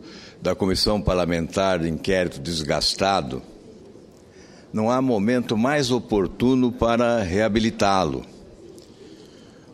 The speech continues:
O jornal O Globo publicou a enquete informando que de dez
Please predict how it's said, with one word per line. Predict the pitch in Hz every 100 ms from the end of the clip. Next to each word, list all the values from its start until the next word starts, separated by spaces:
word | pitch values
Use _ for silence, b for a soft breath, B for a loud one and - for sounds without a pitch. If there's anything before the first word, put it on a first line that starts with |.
| -
O |
jornal | 139 107 87 85
O |
Globo | 85 120 135 135
publicou | - - 101 95 - 87
a | 85
enquete | 78 120 131 - - 65 - - - - - - - -
informando | 104 98 117 107 95 107 110 104 92
que | - 87
de | 76 80
dez | 71 110 135 123 92 - - - -